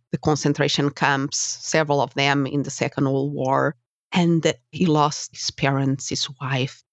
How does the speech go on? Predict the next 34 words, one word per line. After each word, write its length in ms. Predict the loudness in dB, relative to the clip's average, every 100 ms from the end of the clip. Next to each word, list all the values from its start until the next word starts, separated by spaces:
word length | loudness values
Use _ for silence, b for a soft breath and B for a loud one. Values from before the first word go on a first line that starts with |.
| -6
I 80 | -2
cannot 420 | 2 4 4 2
think 240 | 0 0 0
about 360 | 2 2 2
the 60 | 0
more 280 | 2 2 2
dire 440 | 2 2 4 0
circumstances 1080 | 0 -2 0 0 -2 0 0 2 0 -4 0
that 240 | 0 0 0
he 140 | 2
went 340 | 2 2 -2 -4
through 340 | 2 4 2 0 _ _ _
than 120 | 0
in 140 | 2 2
his 240 | 0 0
work. 400 | 2 2 0 -4 0
He 120 | 2 2
really 440 | 0 2 4 4 2
had 180 | 2 0
this 180 | -2 -2 -4
optimism 640 | -4 0 4 4 4 2
about 540 | 0 -2 -2 0 0 0
human 340 | 2 4 4
nature 480 | 2 0 0 0 0
that 260 | -2 -6 -2
was 180 | -4 -4
extraordinary. 1080 | -6 -6 -2 2 2 2 0 0 0 2 2 0 _ _ _ 2
And 220 | 4 4 2
he 140 | 4 4
believed 800 | 4 2 4 4 4 2 0 0
that 340 | 2 2 0
humans 520 | 0 2 4 2 0 -2
were 320 | 2 2 2 -2 -12 -2
good 500 | 2 2 0 -4 -14